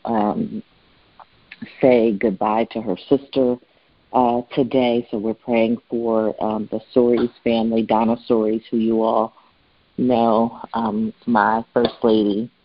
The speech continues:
And, um, and then we're praying for my grandmother, and we're praying for my, uh, my grandmother who lost her sister. Um, and so keep my grandmother and entire family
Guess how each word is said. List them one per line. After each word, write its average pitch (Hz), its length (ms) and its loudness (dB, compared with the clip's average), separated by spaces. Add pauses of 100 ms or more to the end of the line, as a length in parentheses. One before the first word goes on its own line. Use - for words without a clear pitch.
(460)
And, 123 400 2
um, 110 340 -2 (100)
and 131 160 -4
then 139 120 -4
we're 139 100 -4
praying 127 400 -6
for - 80 -10
my 107 160 -6
grandmother, 113 800 -2
and 90 180 -4
we're 82 80 -8
praying 101 360 -8
for 101 160 -6
my, 58 240 -16 (280)
uh, 104 280 0 (100)
my 117 140 0
grandmother 123 500 2
who 113 80 -6
lost 110 360 -8
her 107 120 -14 (120)
sister. 107 480 -8 (1700)
Um, 113 540 0 (180)
and 123 260 -2
so 117 140 -2
keep - 300 -2
my 127 280 -2 (200)
grandmother 131 640 0
and 101 300 -4
entire 117 680 -2
family 117 540 0